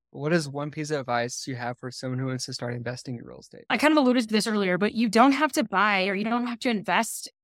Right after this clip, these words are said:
Speaker 2: in where you live. Kind of talked about that. That was a big thing for me too. My parents, like I said, they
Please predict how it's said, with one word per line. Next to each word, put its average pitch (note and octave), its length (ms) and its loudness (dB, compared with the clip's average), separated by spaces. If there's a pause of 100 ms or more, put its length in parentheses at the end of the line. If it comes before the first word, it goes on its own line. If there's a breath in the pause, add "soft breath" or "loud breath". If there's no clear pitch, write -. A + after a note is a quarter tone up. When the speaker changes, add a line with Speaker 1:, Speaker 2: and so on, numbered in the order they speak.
Speaker 2:
in G#3+ 140 6
where G#3+ 100 6
you G#3 140 2
live. F3 260 -4 (340)
Kind G3+ 140 -2
of F3 80 -2
talked F#3 180 -8
about E3 180 -8
that. D#3 180 -6
That A#3+ 100 2
was G3+ 140 0
a G3+ 60 0
big F#3 200 0
thing F3+ 460 0
for - 80 -8
me F3+ 100 0
too. G3+ 140 2
My F#3 120 4
parents, A3+ 600 2
like G3+ 160 -2
I F#3+ 80 0
said, F#3 380 2
they F#3+ 420 0